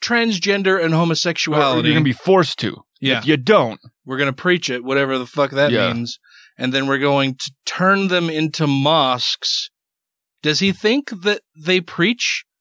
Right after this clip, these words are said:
Speaker 1: transgender and homosexuality in mosques?
Speaker 2: I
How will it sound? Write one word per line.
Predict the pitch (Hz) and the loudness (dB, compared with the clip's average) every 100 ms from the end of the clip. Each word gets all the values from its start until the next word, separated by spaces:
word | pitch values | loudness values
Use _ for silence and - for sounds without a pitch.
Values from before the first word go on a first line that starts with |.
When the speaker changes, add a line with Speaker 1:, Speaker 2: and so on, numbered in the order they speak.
| _ - | _ -2
Speaker 1:
transgender | 226 226 202 220 220 226 233 254 _ | 2 2 0 0 0 2 2 2 _
and | 214 | 0
homosexuality | 208 233 233 - 233 - 233 226 233 240 | 2 4 2 0 -2 0 2 2 2 0
in | 247 - 196 | -4 -2 2
mosques? | 185 214 254 - - - - - _ - | 2 0 -2 -10 -12 -16 -18 -20 _ -6
Speaker 2:
I | - 175 | 0 0